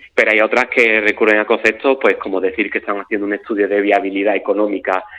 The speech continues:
eh, del posible inquilino, cuando realmente a mí como inquilino no me tienes que hacer un estudio para ver si yo lo puedo pagar, eso le interesará al propietario. Yo sé si lo puedo <laughs> pagar o no, ¿no?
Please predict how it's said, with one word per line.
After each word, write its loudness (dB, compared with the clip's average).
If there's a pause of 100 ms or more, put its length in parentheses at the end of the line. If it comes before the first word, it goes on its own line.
(140)
eh, 4
del 0
posible -2
inquilino, 0 (340)
cuando -2
realmente 0
a -2
mí -2
como -4
inquilino -2
no 0
me 0
tienes -8
que -10
hacer -6
un -2
estudio 0
para 0
ver 0
si -10
yo 0
lo 0
puedo -2
pagar, -2
eso -4
le -4
interesará -2
al -4
propietario. -2 (640)
Yo -2
sé 2
si -4
lo -2
puedo 2
<laughs> -4
pagar 0
o 2
no, 2
¿no? 0